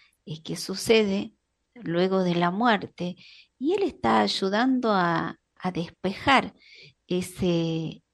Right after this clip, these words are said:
ese miedo y a brindar, eh, respuestas que valen la pena investigar. Son respuestas muy interesantes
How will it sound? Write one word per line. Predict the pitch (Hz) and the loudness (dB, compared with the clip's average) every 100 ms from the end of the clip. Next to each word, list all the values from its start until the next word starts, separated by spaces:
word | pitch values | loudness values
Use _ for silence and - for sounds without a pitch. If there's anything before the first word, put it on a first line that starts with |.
| _ | _
ese | 202 214 202 | 0 0 -4
miedo | 175 185 208 220 247 | -2 -2 -2 0 0
y | 247 202 | 0 0
a | |
brindar, | 180 180 190 220 247 254 - - - _ 190 | -2 -4 0 2 2 0 -8 -20 -20 _ -4
eh, | 180 175 170 170 | -2 -2 -2 0
respuestas | - 175 - 214 220 - 220 220 | 0 -2 0 0 0 2 0 0
que | - 185 175 185 | -6 -6 -6 -2
valen | 190 214 220 | -2 -2 -2
la | 190 170 | -2 -4
pena | 180 190 | -6 -6
investigar. | 196 180 180 - 208 214 208 220 - - - - _ | -6 -6 -10 -8 -4 -2 -4 -6 -16 -20 -20 -20 _
Son | - 196 | -8 -6
respuestas | 180 - 185 - 202 196 | -6 -4 -4 -2 -4 -4
muy | 180 233 311 | -6 -2 0
interesantes | 220 180 170 175 - 196 202 202 | 0 -2 -4 -4 -6 -6 -4 -6